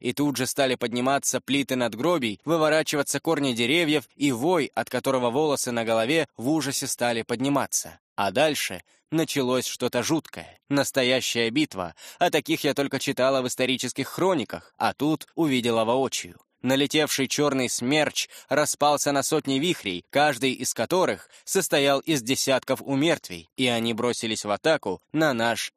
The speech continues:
небольшой отряд. Пока умертвия нападали сверху, из-под могильных плит выползали мертвые воины, закованные в латы. С каждым мгновением их становилось все больше и больше. Я не открывала глаз. "Магистр, слева готовы напасть десятки воинов!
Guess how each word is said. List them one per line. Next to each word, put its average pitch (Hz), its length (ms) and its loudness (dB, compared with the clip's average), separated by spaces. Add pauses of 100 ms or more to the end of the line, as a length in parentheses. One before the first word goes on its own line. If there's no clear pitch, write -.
небольшой 117 560 0
отряд. 123 500 -2
Пока 131 360 2
умертвия 123 480 0
нападали 120 380 0
сверху, 147 600 -2 (200)
из-под 175 340 0
могильных 147 500 0
плит 165 240 0
выползали 139 560 0
мертвые 131 500 0
воины, 127 460 0 (160)
закованные 135 720 0
в 139 60 0
латы. - 380 0 (140)
С - 140 -8
каждым 131 480 2
мгновением 120 640 0
их 131 200 -6
становилось 127 540 -2
все 127 220 -2
больше 135 420 0
и - 20 0
больше. 135 580 -2
Я 117 260 0
не 131 100 0
открывала 120 500 0
глаз. 127 460 -2
"Магистр, 160 680 0 (220)
слева 175 400 2
готовы 180 320 2
напасть 175 380 2
десятки 180 420 0
воинов! 202 580 0